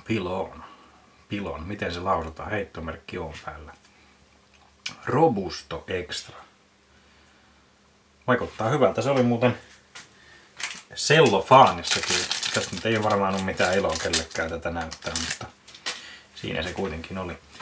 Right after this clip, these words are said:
Tuli muuten just mieleen tosta. Nyt on kaikennäköistä videoa tullut. Hyvät naiset ja herrat. Onko kukaan, kehtaako kukaan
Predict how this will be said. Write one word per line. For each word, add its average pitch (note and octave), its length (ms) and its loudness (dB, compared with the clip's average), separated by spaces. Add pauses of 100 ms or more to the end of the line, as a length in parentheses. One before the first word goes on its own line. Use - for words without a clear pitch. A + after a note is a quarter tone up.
(280)
Tuli E3+ 160 4
muuten C3 240 4
just - 260 -2
mieleen F#2+ 380 4
tosta. G2+ 380 -2 (540)
Nyt A2 160 -4
on G#2 80 -2
kaikennäköistä G2+ 560 0
videoa G2+ 340 2
tullut. F#2 360 -2 (920)
Hyvät F#2+ 280 -4
naiset F#2+ 380 -2
ja F#2+ 80 -6
herrat. G2 380 -6 (420)
Onko C#3 300 4
kukaan, G#2 460 2 (340)
kehtaako G2+ 640 4
kukaan G#2 400 2